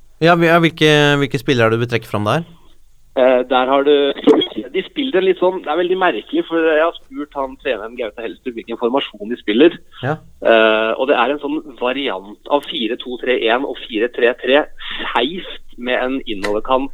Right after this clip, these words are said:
Speaker 2: som ikke vet helt om han er kant, og man vet ikke helt hvem som er spiss der. Eh, men de har en høyre kant, det er de enige om, og han heter Håkon Kjæve, er veldig rask. Eh, venstrekanten heter, eh, Lars Henrik Andreassen, eh, kalles Larsa, og er nesten en sånn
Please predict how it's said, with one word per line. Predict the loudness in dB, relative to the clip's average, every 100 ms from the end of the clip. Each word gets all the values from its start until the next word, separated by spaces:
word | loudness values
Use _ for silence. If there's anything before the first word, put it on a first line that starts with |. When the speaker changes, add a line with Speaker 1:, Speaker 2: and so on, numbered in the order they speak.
| -2
Speaker 2:
som | -2 0
ikke | -2 -4 -2 0
vet | 0 0
helt | -2 -4
om | -4
han | -4 -2
er |
kant, | 0 0 -2 -12 -8 0
og | 2 4 2 2 0 0 -8 -2
man | 0
vet | 0
ikke | 0 0
helt |
hvem | 0 -2
som | -2
er | -2
spiss | -4 -12 -8
der. | -2 0 0
Eh, | 0 0 0 -2 -4
men | -2
de | 2
har | 2
en | 2
høyre | 2 0 0
kant, | 0 -2 -6 -16 -6
det | -4
er | -2 -2
de | -4
enige | -4 -8
om, | -6
og | -4
han | -4 -4
heter | -2
Håkon | -2 -2 -6
Kjæve, | -6 -4 -2
er | -2 -2
veldig | -4 -4
rask. | -4 -4 -8 -20 -20 -20 -20 -20 -20 -20 _ -12
Eh, | -6 -4 -2 -2 -4 -6 -6
venstrekanten | -8 -8 -8 -6 -6 -8 -8
heter, | -4 -6 -4 -4 -2 -2 -2 -6
eh, | -6
Lars | -4 -4 -6
Henrik | -10 -8
Andreassen, | -8 -6 -8 -10 -10 -10 -14 _ -12
eh, | 0
kalles | 2 2 2
Larsa, | 0 0 -2 0 2
og | 2
er | 2 0
nesten | -4
en | -6
sånn | -6